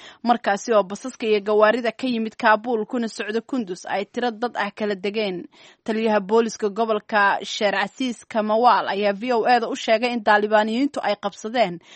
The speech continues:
ilaa iyo laba iyo konton ruux ayna dileen toddoba iyo toban ka mid ah dadkaasi. Dadka deegaanka ayaa sheegay inay arkeen meydadka dadka la dilay.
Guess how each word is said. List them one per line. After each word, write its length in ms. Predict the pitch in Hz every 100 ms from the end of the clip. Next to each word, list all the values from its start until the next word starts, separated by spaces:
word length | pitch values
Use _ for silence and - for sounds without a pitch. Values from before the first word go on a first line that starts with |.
| - -
ilaa 260 | 262 320
iyo 140 | 294 269
laba 200 | 254 277
iyo 120 | 262
konton 320 | - 285 262 202
ruux 240 | 202 226 220
ayna 220 | 220 208
dileen 320 | 196 240 226
toddoba 280 | 226 214 240
iyo 100 | 240
toban 220 | 226 240
ka 100 | 233
mid 160 | 220 208
ah 60 | 202
dadkaasi. 680 | 220 - 180 175 202 185 - _ _ _ _ 196
Dadka 240 | 220 247
deegaanka 480 | 196 202 233 220 202
ayaa 200 | 208 202
sheegay 320 | - 214 220
inay 160 | 247 233
arkeen 400 | 226 - 269 202 214
meydadka 380 | 233 254 - 214
dadka 300 | 208 - 190
la 100 | 180
dilay. 380 | 165 190 202